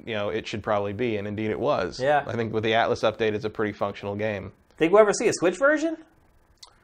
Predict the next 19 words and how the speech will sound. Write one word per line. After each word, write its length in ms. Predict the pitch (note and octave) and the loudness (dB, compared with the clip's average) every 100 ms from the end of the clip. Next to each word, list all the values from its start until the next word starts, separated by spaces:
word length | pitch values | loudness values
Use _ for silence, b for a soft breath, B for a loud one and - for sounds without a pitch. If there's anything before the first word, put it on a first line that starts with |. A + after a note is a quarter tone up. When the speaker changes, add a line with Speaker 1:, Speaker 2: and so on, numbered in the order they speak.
| _ _ | _ _
Speaker 2:
I 120 | G#3+ | 4
honestly 280 | F#4 F#4 F3+ | 6 6 6
think 160 | D3+ B2+ | 6 2
it's 120 | - | 4
possible. 520 | C#3+ F3+ - G2 - _ _ _ | 6 6 6 -4 -12 _ _ _
Speaker 1:
It's 220 | F#3+ B3+ | 0 0
possible. 640 | - C3 F#3 C#3+ G#2 G#2+ B2+ | 2 4 4 2 0 0 0
I 40 | A#2+ | -2
mean, 260 | A#2+ A#2+ | -2 2
I 120 | A2+ C3 | 2 4
think 240 | F3 D3 | 2 2
Nintendo 320 | B2+ D3 D3+ C#3 | 2 4 6 6
would 100 | B2+ | 6
have 120 | B2+ | 2
to 60 | A2+ | -2
show 300 | - B2 A2 | 2 2 2
interest 460 | E3 A2+ F2+ - | 0 -2 -4 -6
in 100 | F2+ | -8
it. 180 | F#2 F#2+ | -8 -12